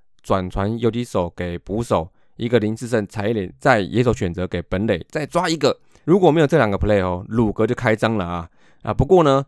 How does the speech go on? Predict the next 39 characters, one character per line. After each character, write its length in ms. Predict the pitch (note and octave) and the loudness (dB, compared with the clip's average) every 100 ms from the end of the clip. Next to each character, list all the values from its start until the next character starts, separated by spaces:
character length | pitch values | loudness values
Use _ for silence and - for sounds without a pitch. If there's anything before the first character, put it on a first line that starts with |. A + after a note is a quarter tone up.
| _ - | _ -4
虽 140 | F3 | -2
然 80 | C#3 | 2
大 180 | C#3+ A#2+ | 2 0
幅 140 | A2 | 2
落 180 | A#2+ G#2+ | 4 4
后， 260 | A2 F2 - | 4 0 -4
我 80 | G2 | -6
们 100 | G2 | -4
的 80 | G#2 | -4
泰 240 | B2+ A2 | 0 0
隆 200 | F2 F2 | 0 -6
哦， 180 | F2 F2+ | -10 -10
还 120 | - A#2+ | -6 -4
是 140 | D3 | 2
不 80 | C3+ | 2
忘 80 | B2+ | 4
记 100 | C3+ | 2
为 140 | C3+ | 0
了 60 | A#2 | 0
工 160 | B2+ | 0
作 100 | B2 | 0
机 140 | - A2 | 0 -2
会 100 | G#2 | 0
奋 240 | A#2 F2+ | 0 -2
战 180 | G2+ E2 | -4 -6
哦。 120 | D2+ - _ _ - | -10 -14 _ _ -8
第 160 | G#3 F#3 | -4 -4
九 320 | - A#2 G#2 | 2 4 4
局 260 | - G#2+ A#2 | 0 0 4
哦， 220 | A2+ - - | 4 4 -6
一 80 | |
上 240 | C3+ D#3+ B2+ | 0 2 2
场 140 | G2 | -2
轰 360 | - - F3+ G3 | -2 0 2 2
是 140 | E3+ | 0
超 400 | - G3 G3 A3+ | -4 4 6 6
远 220 | F#3+ A2 | 6 2
的 120 | G#2 G2+ | 2 2
啊， 220 | F#2+ | 0